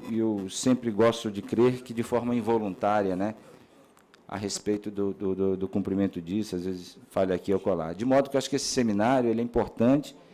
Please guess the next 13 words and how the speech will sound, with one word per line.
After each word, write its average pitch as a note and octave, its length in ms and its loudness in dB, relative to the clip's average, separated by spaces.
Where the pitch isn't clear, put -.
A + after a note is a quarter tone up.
para A#2+ 120 4
que B2 100 -2
a - 20 2
gente B2 260 -2
tenha C3 140 4
um C3 80 4
salto B2+ 480 4
de B2+ 80 -8
qualidade A2 680 0
na A2 120 -4
colocação G#2+ 600 -4
dos G#2+ 140 -10
conselheiros. E2+ 640 -6